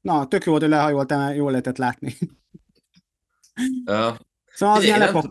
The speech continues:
Speaker 1: lepakolós volt.
Speaker 2: Ja. Én ebben nem tudom, hogy melyik a jobb. Nekem mind a kettő tetszik. A zsákosba szerintem az a, az a rossz, hogyha amikor elviszik a zsákodat, és, ö,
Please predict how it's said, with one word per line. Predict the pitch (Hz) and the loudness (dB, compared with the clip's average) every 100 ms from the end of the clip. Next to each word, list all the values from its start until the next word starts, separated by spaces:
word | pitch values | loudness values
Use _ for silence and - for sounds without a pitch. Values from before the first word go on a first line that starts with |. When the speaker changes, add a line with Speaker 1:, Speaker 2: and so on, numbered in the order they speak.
| 156 | 0
Speaker 1:
lepakolós | 147 131 - | 0 0 -2
volt. | 139 131 131 120 - _ _ _ _ _ | -2 -2 -2 -8 -20 _ _ _ _ _
Speaker 2:
Ja. | - - - _ _ _ | -12 -12 -16 _ _ _
Én | - 120 | -4 -4
ebben | - 151 156 | -2 -2 -2
nem | 160 113 | -2 -4
tudom, | 110 101 | -4 -4
hogy | 101 | -4
melyik | 95 92 90 | -4 -4 -6
a | 92 | -6
jobb. | 90 90 - | -4 -6 -8
Nekem | - 110 151 | -16 -8 -4
mind | 127 | -4
a | |
kettő | 110 98 87 | -4 -6 -8
tetszik. | 78 82 - - - - _ _ _ _ _ | -10 -12 -12 -14 -14 -16 _ _ _ _ _
A | - | -6
zsákosba | 151 131 110 101 104 104 98 | -4 -4 -6 -6 -4 -4 -6
szerintem | - 120 107 107 127 139 | -10 -8 -6 -8 -10 -10
az | 113 | -10
a, | 95 90 92 - _ _ _ | -8 -8 -10 -14 _ _ _
az | _ 120 | _ -6
a | 113 | -4
rossz, | 104 120 - | -2 -4 -4
hogyha | 113 - 117 | -8 -4 -4
amikor | 117 104 113 120 | -4 -6 -8 -8
elviszik | 92 85 - - | -6 -6 -10 -14
a | |
zsákodat, | 82 87 85 95 87 90 - _ | -10 -8 -8 -8 -6 -8 -10 _
és, | - 92 - | -14 -12 -8
ö, | 92 90 92 | -6 -6 -8